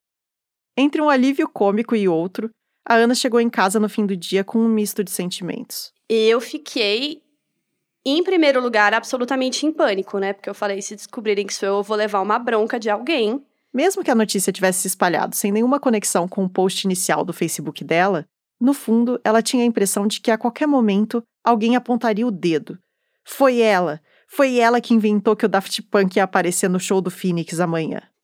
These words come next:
Speaker 2: E eu só ia nesses festivais porque minha irmã trabalhava com organização de eventos, e os amigos dela também. Então, a gente ganhava os, os ingressos, eles se davam os ingressos dos eventos pra eles irem. E eu tava em pânico que o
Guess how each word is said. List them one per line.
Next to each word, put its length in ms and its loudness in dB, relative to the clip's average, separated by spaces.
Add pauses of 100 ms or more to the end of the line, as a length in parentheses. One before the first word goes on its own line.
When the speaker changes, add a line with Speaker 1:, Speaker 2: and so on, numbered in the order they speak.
(220)
Speaker 2:
E 720 -2
eu 220 2
só 180 0
ia 160 0
nesses 240 -2
festivais 520 -2
porque 140 -6
minha 120 -2
irmã 180 0
trabalhava 480 0
com 120 -4
organização 500 -4
de 100 0
eventos, 480 -2
e 80 -6
os 80 -4
amigos 300 -4
dela 240 0
também. 360 -2
Então, 140 -4
a 40 0
gente 180 -6
ganhava 720 0
os, 360 -4
os 160 -6
ingressos, 520 0
eles 200 -4
se 120 -8
davam 380 2
os 100 -4
ingressos 380 -2
dos 120 -8
eventos 360 -4
pra 100 -8
eles 160 -6
irem. 300 -6 (600)
E 80 -2
eu 120 0
tava 220 -2
em 80 0
pânico 440 0
que 140 -12
o 60 -12